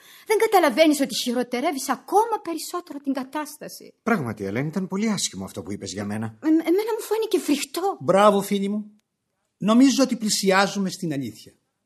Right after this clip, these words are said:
Speaker 3: Αυτά που είπατε μας βοηθούν να καταλάβουμε καλύτερα τη σκηνή. Ας θυμηθούμε όμως την τελική κατάσταση. Εσείς οι τρεις κυρίες είσαστε θυμωμένες,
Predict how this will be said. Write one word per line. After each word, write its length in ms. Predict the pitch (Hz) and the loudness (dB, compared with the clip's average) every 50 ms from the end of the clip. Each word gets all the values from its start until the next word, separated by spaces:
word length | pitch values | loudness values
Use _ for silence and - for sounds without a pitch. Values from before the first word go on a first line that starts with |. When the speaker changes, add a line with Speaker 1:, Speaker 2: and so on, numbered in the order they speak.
| _ _ _ _ _ _ _ _ _ _ _ _ _ _ | _ _ _ _ _ _ _ _ _ _ _ _ _ _
Speaker 3:
Αυτά 420 | - 180 180 - - 262 262 269 | -2 -2 -2 0 2 0 0 2
που 120 | 262 233 214 | 2 2 2
είπατε 360 | 196 165 - 170 175 - 233 | 2 2 -2 -4 -2 0 -2
μας 180 | 226 208 170 | -2 -2 -2
βοηθούν 380 | 151 175 180 180 180 - 214 220 | -2 -2 -2 -2 -2 -2 -2 0
να 100 | 214 196 | 0 0
καταλάβουμε 680 | - 190 175 - - 160 165 180 190 196 196 202 190 170 | -2 -4 -4 -2 -4 -2 0 0 0 0 -2 -4 -4 -4
καλύτερα 500 | - - 165 165 170 139 - 120 117 113 | -4 -6 -6 -6 -6 -6 -6 -6 -6 -8
τη 100 | - - | -10 -12
σκηνή. 480 | - - - 113 113 113 107 110 _ _ _ _ _ _ _ _ _ _ _ _ _ _ _ _ _ _ _ _ _ _ _ | -12 -10 -8 -8 -8 -8 -10 -12 _ _ _ _ _ _ _ _ _ _ _ _ _ _ _ _ _ _ _ _ _ _ _
Ας 200 | - 190 190 - | -2 -2 0 0
θυμηθούμε 420 | 214 208 202 185 - 269 269 254 | 0 0 0 2 2 2 2 4
όμως 200 | 254 262 254 - | 4 2 2 0
την 160 | - 220 202 | 0 -6 0
τελική 320 | 185 214 196 196 180 - 240 | 0 2 0 0 -2 -4 -4
κατάσταση. 640 | 220 214 208 - 131 - - - - - - - _ _ _ _ _ _ _ _ _ _ _ _ _ | -4 -4 -6 -6 -8 -10 -12 -18 -18 -20 -20 -20 _ _ _ _ _ _ _ _ _ _ _ _ _
Εσείς 360 | _ 147 143 - 226 226 - | _ -12 -8 -4 -4 -4 -4
οι 100 | 180 - | -6 -6
τρεις 280 | - 151 165 - - - | -6 -6 -6 -6 -8 -12
κυρίες 440 | _ - 131 139 175 208 226 226 - | _ -10 -8 -4 -4 -4 -4 -4 -6
είσαστε 300 | 196 - 185 - 185 156 | -8 -8 -6 -6 -6 -8
θυμωμένες, 880 | - - 165 151 135 127 127 127 120 110 98 98 - - - - - | -4 -2 -2 0 0 0 -2 -2 -2 -4 -4 -8 -12 -12 -14 -16 -16